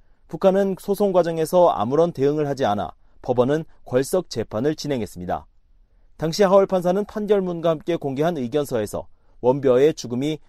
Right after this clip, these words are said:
북한의 고문 때문이라는 원벼 측의 주장을 사실상 인정했습니다. 하월 판사는 전문가가 내린 결론은 북한이 고의적으로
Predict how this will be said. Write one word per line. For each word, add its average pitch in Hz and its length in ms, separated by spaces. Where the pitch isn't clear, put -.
북한의 156 420
고문 170 360
때문이라는 147 680
원벼 131 400
측의 135 340
주장을 117 400
사실상 160 640
인정했습니다. 101 720
하월 196 280
판사는 190 460
전문가가 160 640
내린 151 300
결론은 123 420
북한이 147 500
고의적으로 143 680